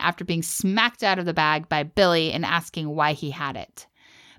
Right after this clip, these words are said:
Billy says that he found it in the mouth of a bear, and Finn blushes with embarrassment as he remembers giving the book away to the bear. Billy says that this book is really important,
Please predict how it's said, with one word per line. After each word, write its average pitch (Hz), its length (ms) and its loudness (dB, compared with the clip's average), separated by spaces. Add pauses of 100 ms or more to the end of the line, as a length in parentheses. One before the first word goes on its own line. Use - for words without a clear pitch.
(140)
Billy 214 240 6
says 202 240 4
that 165 120 0
he 170 120 0
found 202 320 2
it - 60 -2
in 185 80 -2
the 165 80 0
mouth 160 280 2
of 226 80 -8
a 208 60 -4
bear, 139 440 -2
and 160 140 -6
Finn 175 280 -4
blushes 175 480 -2
with 151 120 -6
embarrassment 160 680 -2
as 151 100 -6
he 165 140 -4
remembers 170 400 -2
giving 180 260 -2
the 185 80 0
book 160 220 -4
away 143 240 -2
to 143 120 -12
the 160 80 -10
bear. 180 380 -4 (360)
Billy 214 300 8
says 165 680 0
that 170 120 -2
this 170 140 -4
book 165 180 -2
is 147 140 -8
really 156 180 -2
important, 151 560 -4